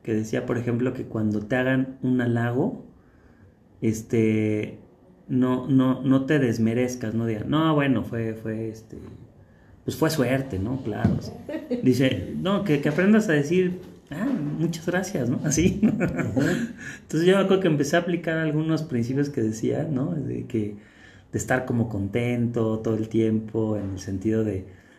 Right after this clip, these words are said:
Speaker 1: de buscando la felicidad y, y, y sonriente, este, con una muy buena actitud. Y, y haciendo caso a los principios que decían, "No postergues la felicidad", o sea, no, no es como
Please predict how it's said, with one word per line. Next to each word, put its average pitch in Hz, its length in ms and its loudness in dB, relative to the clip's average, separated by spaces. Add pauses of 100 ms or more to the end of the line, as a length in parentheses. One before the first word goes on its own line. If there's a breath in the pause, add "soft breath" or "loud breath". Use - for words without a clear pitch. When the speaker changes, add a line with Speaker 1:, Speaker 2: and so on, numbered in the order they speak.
(160 loud breath)
Speaker 1:
de 110 80 0
buscando 147 440 0
la 151 160 0
felicidad 143 840 0
y, 127 40 2
y, 104 480 -2
y 110 80 -2
sonriente, 127 1080 2
este, 101 580 -6 (440 loud breath)
con 107 200 0
una 123 240 2
muy 117 280 2
buena 113 260 0
actitud. 123 500 -2 (760 loud breath)
Y, 110 400 0
y 117 220 2
haciendo 143 480 2
caso 139 280 -2
a - 20 0
los 127 180 0
principios 117 440 -2
que 110 100 -4
decían, 113 320 -2
"No 131 120 -2
postergues 139 440 -2
la 117 100 -2
felicidad", 104 480 -6
o 101 60 -8
sea, 104 180 -4
no, 131 480 2 (180)
no 123 240 -2
es 123 140 -2
como 117 560 -2